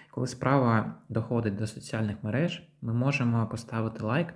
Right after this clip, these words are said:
на зображенні або відео. Ми можемо unlike, що означає видалити ваш лайк.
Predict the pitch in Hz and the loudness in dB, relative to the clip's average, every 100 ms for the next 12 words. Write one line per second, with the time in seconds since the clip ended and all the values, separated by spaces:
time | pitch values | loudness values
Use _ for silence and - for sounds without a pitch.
0 | - 107 104 98 117 143 131 - 113 117 | -6 -2 -2 2 2 2 -2 -2 -2 0
1 | 117 98 98 - - _ - - - - | 2 0 -2 -6 -12 _ -20 -20 -20 -20
2 | _ - 135 147 127 120 113 117 113 117 | _ -2 2 4 4 4 2 2 2 2
3 | 131 147 - - _ _ - 139 - 123 | 0 0 -4 -16 _ _ -12 -8 -6 -4
4 | 120 113 - 120 123 - 113 120 110 104 | -4 -4 -2 -4 -4 0 2 4 4 0
5 | - 110 107 - 120 - - | -6 -10 -8 -8 -10 -12 -12